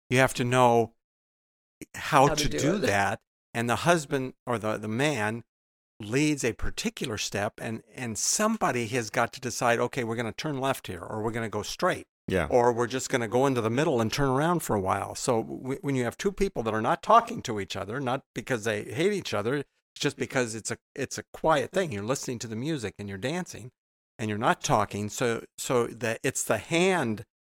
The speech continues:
Speaker 1: touching that tells the partner what she needs to do next.
Speaker 3: Yeah.
Speaker 1: But then y-, that's the structure that causes you to go around the dance floor looking like you know what you're doing.
Speaker 3: That's really good.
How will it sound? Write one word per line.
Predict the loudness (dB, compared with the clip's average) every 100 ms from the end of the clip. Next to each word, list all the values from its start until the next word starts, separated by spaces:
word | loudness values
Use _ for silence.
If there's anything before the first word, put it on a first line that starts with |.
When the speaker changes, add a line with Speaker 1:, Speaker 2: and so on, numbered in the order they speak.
| _ _ -8
Speaker 1:
touching | 2 2 2 -6 -6 -10 -12 -14 _ _
that | -8 -4
tells | 2 6 6 2 -2
the | -2 -2 -2
partner | 2 2 2 -2 -2
what | -2 0 0 0 _ _
she | -8 -4
needs | -4 -4
to | -6
do | -4 -2
next. | 0 0 -2 -14 -8
Speaker 3:
Yeah. | -4 -4 -2
Speaker 1:
But | 0 0 2
then | 2 2 -2 -6 _ _ _
y-, | -14 -14 _ _ _
that's | 4 4 2
the | -2
structure | -4 -2 4 4 4 -2 0 0
that | -2 -6
causes | 0 2 2 0 -4
you | -4
to | 0
go | 2
around | 2 0 -2
the |
dance | -2 -2 -2 -4
floor | -4 2 4 4 2
looking | -2 -2 -4
like | -2 -2 -2
you | -4
know | -2
what | -2 -4 -6
you're | -2
doing. | -2 -2 -6 -12 -4
Speaker 3:
That's | -2 0
really | 0 0
good. | 0 -2